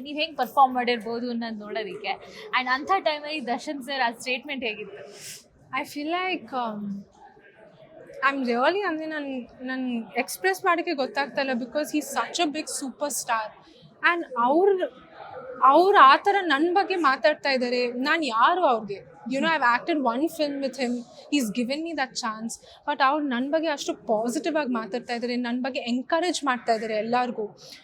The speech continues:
Speaker 2: So ಅದನ್ನ ನೋಡಿ I am so, so, so grateful to him. Really,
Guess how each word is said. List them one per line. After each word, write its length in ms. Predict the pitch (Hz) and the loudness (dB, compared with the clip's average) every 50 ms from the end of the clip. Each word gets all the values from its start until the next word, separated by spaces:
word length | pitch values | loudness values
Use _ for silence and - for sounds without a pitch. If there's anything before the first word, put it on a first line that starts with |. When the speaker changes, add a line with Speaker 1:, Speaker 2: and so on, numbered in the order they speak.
| - - - - - | -20 -20 -18 -8 -4
Speaker 2:
So 140 | 359 349 339 | -2 -2 0
ಅದನ್ನ 160 | 311 330 349 359 | 0 -2 -2 -2
ನೋಡಿ 380 | 330 302 269 247 262 294 330 370 | -2 -2 0 0 0 0 -2 -2
I 40 | |
am 140 | 381 349 320 | -2 -2 -4
so, 360 | 294 - - - - - 277 277 311 | -4 -6 -6 -8 -8 -6 -4 -2 -2
so, 440 | 370 370 - - - 311 285 311 320 - - | -2 -2 -2 -2 -2 0 0 0 -2 -2 -2
so 240 | 302 294 302 254 - | -2 -2 -2 -2 -2
grateful 400 | 254 226 226 240 - 285 269 - | -2 -2 -2 -2 -4 -6 -4 -4
to 60 | 285 | -2
him. 140 | 269 262 233 | -2 -2 -2
Really, 560 | 240 226 233 247 277 294 330 349 359 359 - | 0 0 0 0 2 2 0 -2 -2 -4 -8